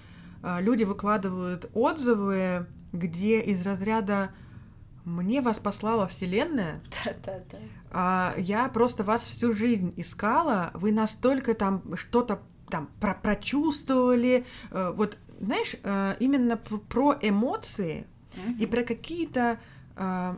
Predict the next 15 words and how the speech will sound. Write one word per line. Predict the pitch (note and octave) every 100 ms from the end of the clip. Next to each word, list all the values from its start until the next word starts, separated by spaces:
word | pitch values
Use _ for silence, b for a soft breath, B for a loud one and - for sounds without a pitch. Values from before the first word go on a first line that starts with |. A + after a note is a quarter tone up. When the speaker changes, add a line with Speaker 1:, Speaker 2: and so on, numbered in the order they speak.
| -
Speaker 1:
вот | F#3+ - -
внутренние | F3 A3 C4 A#3+ A3 G#3
впечатления, | G#3 - G3+ - F#3+ F#3+ G3 G3 E3+ D#3 C#3+ A#2+ - - -
вот | E3 -
именно | D4+ F4 G#3
про | G3+ G3
эмоциональную | F#3+ - G3 F#3 D3 -
составляющую. | - - D3+ D3 - - - B B B -
И | A3 B3+ C4+ - - - - - - -
там | - C4
практически | B3+ A3 - - E4+ -
не | G#3+ G3+
бывает | F#3+ F3+ B3 E4 C4 A#3+ -
про | F#3+ G#3+ A#3+ B3+ B3 A#3+ A3 -
вот | - G3+ G#3